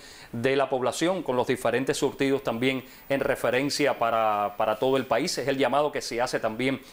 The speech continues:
desde el grupo empresarial de, de la industria alimentaria, desde el propio Ministerio de la Industria Alimentaria. Muchísimas gracias por su presencia, eh, Jorge Luis, y que celebren este primero de mayo con, con logros productivos y, por supuesto,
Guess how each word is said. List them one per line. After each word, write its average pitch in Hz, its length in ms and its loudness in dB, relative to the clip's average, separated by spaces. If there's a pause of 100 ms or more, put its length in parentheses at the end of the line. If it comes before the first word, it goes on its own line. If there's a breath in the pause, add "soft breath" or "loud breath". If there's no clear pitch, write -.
(220 loud breath)
desde 127 200 2
el 113 80 2
grupo 135 260 2
empresarial 127 640 0
de, 117 360 0
de 117 120 0
la 110 80 2
industria 127 360 0
alimentaria, 143 640 0
desde 123 140 -10
el 110 80 -10
propio 131 300 -4
Ministerio 127 520 -2 (340 loud breath)
de 131 80 2
la 113 100 2
Industria 120 460 0
Alimentaria. 104 560 0
Muchísimas 139 560 0
gracias 151 300 0
por 135 120 0
su 143 120 0
presencia, 131 680 0 (300 loud breath)
eh, 120 200 2
Jorge 139 240 2
Luis, 151 440 0
y 123 80 -4
que 139 100 -2
celebren 135 460 2 (340 loud breath)
este 139 580 0
primero 131 760 0
de 117 100 -2
mayo 135 400 0
con, 110 560 -6
con 113 440 0
logros 143 260 2
productivos 127 640 0
y, 120 40 -6
por 123 160 -4
supuesto, 139 500 0